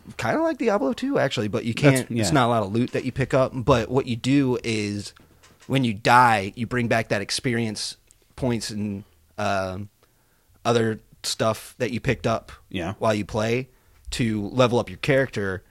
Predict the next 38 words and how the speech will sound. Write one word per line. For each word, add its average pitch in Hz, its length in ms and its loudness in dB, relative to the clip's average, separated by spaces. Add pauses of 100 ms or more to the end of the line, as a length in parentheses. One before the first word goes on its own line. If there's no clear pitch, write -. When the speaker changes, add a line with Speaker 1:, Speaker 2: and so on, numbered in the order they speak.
Speaker 1:
and 123 100 -4
then 117 80 0
you 101 80 -4
try 110 220 4
again, 95 440 -4
and 98 180 -4
then 98 340 -6 (340)
the 104 280 -2
dungeon's 107 420 -2
randomized, 104 680 0 (840)
uh, 95 260 -2
so 107 180 -2
it's 98 100 -4
never 107 200 2
the 104 80 -2
same, 101 440 -4 (100)
uh, 95 280 -4 (200)
progress 101 600 -2 (280)
Speaker 2:
Okay. 113 280 2
Speaker 1:
through, 110 340 0 (320)
and 95 420 -6 (680)
you 107 100 -4
just 110 200 -4
try 110 240 4
to 107 60 2
escape 110 300 -2
again, 117 300 0
then 98 140 -2
you 92 60 -8
die 98 200 0
again, 101 320 -4
you 104 60 -8
start 101 240 -6
from 101 100 -6
the 95 60 -6
beginning. 101 420 -4 (420)
But 95 160 0
Speaker 2:
Huh. 160 140 2